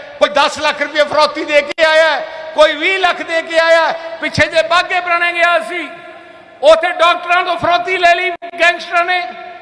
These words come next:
ਜਦੋਂ ਗੈਂਗਸਟਰਾਂ ਨੇ ਪੁਲਿਸ ਨਾਲ ਗੱਲ ਕੀਤੀ, ਦੇਖੋ ਐਸ ਐਸ ਪੀ ਕਹਿ ਰਹੇ ਹੈ ਕਿ ਤੁਸੀਂ ਆਪ ਹੀ ਨਿਪਟੇਰਾ ਕਰ ਲਓ। ਆਹ ਤਾਂ ਹਾਲਾਤ ਹੈ। ਅੱਜ ਨਸ਼ਾ ਘਰ ਘਰ ਹੈ। ਕਿਉਂ ਹੈ? ਕਿਉਂਕਿ ਆ ਜਿਹੜੇ ਆਮ ਆਦਮੀ ਪਾਰਟੀ ਦੇ ਐਮ ਐਲ ਏ ਹੈ, ਮਹੀਨਾ ਬੰਨ ਲਿਆ।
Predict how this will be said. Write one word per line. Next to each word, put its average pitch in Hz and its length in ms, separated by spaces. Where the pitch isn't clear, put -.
ਜਦੋਂ 349 200
ਗੈਂਗਸਟਰਾਂ 349 560
ਨੇ 349 100
ਪੁਲਿਸ 349 320
ਨਾਲ 359 160
ਗੱਲ 359 240
ਕੀਤੀ, 359 420
ਦੇਖੋ 381 340
ਐਸ 392 220
ਐਸ 415 180
ਪੀ 415 100
ਕਹਿ 381 160
ਰਹੇ 403 180
ਹੈ 359 440
ਕਿ 320 60
ਤੁਸੀਂ 339 320
ਆਪ 339 320
ਹੀ 392 80
ਨਿਪਟੇਰਾ 349 520
ਕਰ 311 220
ਲਓ। 311 400
ਆਹ 165 120
ਤਾਂ 240 160
ਹਾਲਾਤ 196 480
ਹੈ। 254 200
ਅੱਜ 285 120
ਨਸ਼ਾ 311 640
ਘਰ 311 140
ਘਰ 381 300
ਹੈ। 302 220
ਕਿਉਂ 381 260
ਹੈ? 359 300
ਕਿਉਂਕਿ 359 440
ਆ 359 100
ਜਿਹੜੇ 349 460
ਆਮ 370 280
ਆਦਮੀ 349 280
ਪਾਰਟੀ 349 340
ਦੇ 349 100
ਐਮ 349 220
ਐਲ 370 140
ਏ 359 40
ਹੈ, 339 640
ਮਹੀਨਾ 302 420
ਬੰਨ 370 220
ਲਿਆ। 381 400